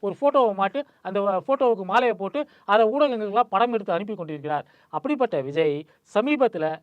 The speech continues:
டிசம்பர் இருபத்தி நாலாம் தேதி எம் ஜி ஆருடைய நினைவு நாள் அனுஷ்டிக்கப்பட்டது. எம் ஜி ஆருடைய நினைவு நாளுக்கு சென்னையில் மட்டுமின்றி நிறைய மாவட்ட தலைநகரங்களிலும் அந்த நினைவை வந்து அனுஷ்டிப்பதற்கான ஏற்பாடுகளை அதிமுக செய்திருந்தது. ஆனால்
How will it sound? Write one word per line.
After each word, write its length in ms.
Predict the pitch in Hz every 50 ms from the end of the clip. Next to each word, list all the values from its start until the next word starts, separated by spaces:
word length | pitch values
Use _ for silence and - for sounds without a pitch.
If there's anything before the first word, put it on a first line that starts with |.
| _ - 175
டிசம்பர் 340 | 180 - 285 277 269 240 208 196
இருபத்தி 260 | 240 277 277 - 240 202
நாலாம் 240 | 190 180 170 160 156
தேதி 200 | 156 151 151 151 151 151 _ _ _ - 196
எம் 80 | 233 269
ஜி 60 | 285 269
ஆருடைய 400 | 233 190 165 160 156 151 143 147 151 _ _ _ - 175
நினைவு 220 | 220 294 302 277 233
நாள் 160 | 214 185 160 160
அனுஷ்டிக்கப்பட்டது. 680 | 196 220 - - 202 - 151 - 147 - 143 139 143 143 _ _ - 208
எம் 100 | 226 262
ஜி 60 | 294 277
ஆருடைய 200 | 247 214 190 170 170
நினைவு 220 | 196 233 240 220 196
நாளுக்கு 280 | 175 160 160 160 269 240 - _ _ _ _ - -
சென்னையில் 360 | 233 269 294 294 262 226 180
மட்டுமின்றி 400 | 180 170 208 175 170 175 254 302 302 _ _ _ _ -
நிறைய 180 | 185 208 254 262 226 190
மாவட்ட 280 | 190 254 277 262 240 196 -
தலைநகரங்களிலும் 680 | 175 190 202 208 202 185 180 175 180 185 202 262 294 254 - _ _ _ _ 185
அந்த 140 | 180 196 196 185 190
நினைவை 300 | 220 254 254 233 208 180 175
வந்து 160 | 180 214 262 240 - 151
அனுஷ்டிப்பதற்கான 800 | 170 233 226 - - 202 208 196 185 180 170 170 170 180 233 233 _ _ _ _ 214 240
ஏற்பாடுகளை 420 | 285 277 269 233 196 170 160 160 151 175 226
அதிமுக 320 | - 262 214 190 180 147 147 -
செய்திருந்தது. 520 | 170 208 196 175 143 143 143 131 135 135 120 - _ 170 180
ஆனால் 240 | 202 196 196 185 170